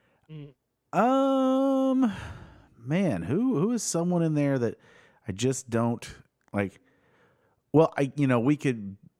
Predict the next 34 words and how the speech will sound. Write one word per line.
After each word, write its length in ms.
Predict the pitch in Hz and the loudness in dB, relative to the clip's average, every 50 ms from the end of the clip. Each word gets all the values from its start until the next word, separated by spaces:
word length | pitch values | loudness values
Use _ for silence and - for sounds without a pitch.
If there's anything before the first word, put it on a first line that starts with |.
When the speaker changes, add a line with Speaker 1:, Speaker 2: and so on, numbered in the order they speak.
| _ _ _ _ - - - | _ _ _ _ -18 -4 0
Speaker 2:
I 80 | - 131 | 0 0
think 300 | - - 170 156 123 113 | 2 2 0 0 0 -2
you 240 | 107 117 139 160 170 | 0 2 2 2 2
might 340 | 156 123 107 98 92 85 | 2 2 0 -2 -4 -4
agree 300 | 95 98 90 95 92 87 | -4 -4 -2 -2 -2 -2
with 180 | 85 85 80 76 | -2 -4 -4 -6
this 240 | - 82 78 82 - | -6 -8 -8 -8 -8
'cause 140 | - 95 90 | -6 -4 -2
I 120 | 98 104 | 0 0
know 100 | 101 101 | 0 0
you 140 | 98 95 98 95 | -2 -2 -2 -2
don't 160 | 95 90 87 | -4 -4 -6
like 260 | 92 95 104 101 - | -4 -4 -4 -4 -6
him 120 | 85 78 | -8 -10
that 140 | 78 73 69 | -10 -12 -12
much, 320 | 69 65 - - - - - | -14 -16 -16 -18 -16 -10 -8
but, 200 | 87 82 80 80 | -6 -6 -6 -6
uh, 400 | 78 76 73 71 65 58 50 50 - - - - | -6 -8 -8 -8 -10 -14 -16 -20 -20 -20 -20 -12
I 120 | - 101 | -10 -8
think 220 | 98 - 117 101 98 | -6 -4 -4 -4 -4
you 60 | 95 | -4
could 140 | - 95 - | -6 -6 -4
put 220 | - 110 92 - | -4 -6 -6 -6
C 240 | - - - 107 95 | -6 -6 -4 -4 -4
M 100 | 87 80 | -4 -4
Punk 280 | - 98 87 85 - - | -6 -6 -6 -6 -8 -10
on 120 | 73 71 | -12 -14
the 60 | 64 | -14
list. 420 | 65 65 60 - - - - - - _ _ _ _ _ _ _ _ _ _ _ _ _ _ _ _ _ _ _ _ _ _ _ _ _ _ _ _ _ _ _ _ _ _ _ _ _ _ _ - | -16 -18 -18 -20 -20 -20 -20 -20 -20 _ _ _ _ _ _ _ _ _ _ _ _ _ _ _ _ _ _ _ _ _ _ _ _ _ _ _ _ _ _ _ _ _ _ _ _ _ _ _ -4
Speaker 1:
Uh, 60 | 330 392 480 508 523 523 508 466 - - - - - - - - - - 208 214 | -2 0 2 4 4 4 4 2 0 -4 -14 -18 -18 -20 -20 -20 -20 -16 -10 -8
look, 220 | 196 156 139 - 92 - _ _ _ _ _ _ _ _ _ _ _ - - - _ _ _ _ - | -8 -8 -8 -10 -16 -20 _ _ _ _ _ _ _ _ _ _ _ -20 -20 -20 _ _ _ _ -16
C 140 | 285 294 349 | -12 -12 -10
M 120 | 320 - | -12 -8
Punk, 400 | - 233 233 226 220 220 214 | -6 -6 -4 -4 -6 -10 -12